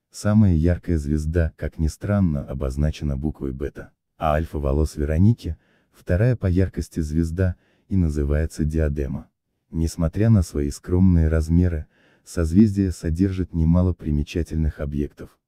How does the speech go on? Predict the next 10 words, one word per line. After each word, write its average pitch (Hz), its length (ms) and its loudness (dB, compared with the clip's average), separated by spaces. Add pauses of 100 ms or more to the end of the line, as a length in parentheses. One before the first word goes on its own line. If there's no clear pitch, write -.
(440)
Вот 104 240 -2
галактика 101 680 -4
М 95 200 2
шестьдесят 85 600 -2
четыре 82 440 0
Чёрный 76 420 -2
глаз. 73 440 -4 (540)
Обладает 85 640 0
ярким 80 400 -2
ядром 78 480 2